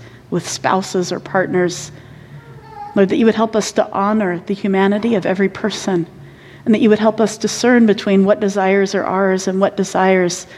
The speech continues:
um, we need to lay down because we're acting in our own self-preservation or our own selfishness. I'd ask us that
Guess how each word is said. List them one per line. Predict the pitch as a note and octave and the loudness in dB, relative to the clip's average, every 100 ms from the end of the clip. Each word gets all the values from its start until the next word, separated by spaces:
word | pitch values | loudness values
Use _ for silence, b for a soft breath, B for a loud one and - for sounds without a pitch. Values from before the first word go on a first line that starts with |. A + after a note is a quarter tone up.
| B B B | B B B
um, | F3+ E3+ - - B B | -2 0 -2 -6 B B
we | G#3 | 4
need | G3+ G#3+ | 6 2
to | - | 0
lay | G3+ F#3 | 0 0
down | F3+ G3+ G#3 F3+ E3+ - | 2 4 4 2 0 -4
because | F3 - F3 - - B B B B - | -6 -2 -2 -2 -14 B B B B -8
we're | - G3 | -2 2
acting | G#3 G#3 G3+ F#3+ | 0 0 0 2
in | F3+ | 2
our | F3 | 2
own | F#3 F#3 | 2 0
self-preservation | F3+ - F3+ - F#3+ F3+ F3 F#3 F#3 - F#3+ | 0 -4 -4 -6 -6 -6 -2 0 0 -2 0
or | F3 | 2
our | E3+ E3 | 2 0
own | F3+ E3+ | -2 -4
selfishness. | - F3+ - F3+ - F3+ E3+ - - - - B B B B B B B - - - | -4 -6 -6 -10 -6 -6 -6 -8 -16 -18 -18 B B B B B B B -20 -8 0
I'd | |
ask | - G3 - | 2 0 -2
us | F#3+ - | -6 -4
that | F#3+ | -2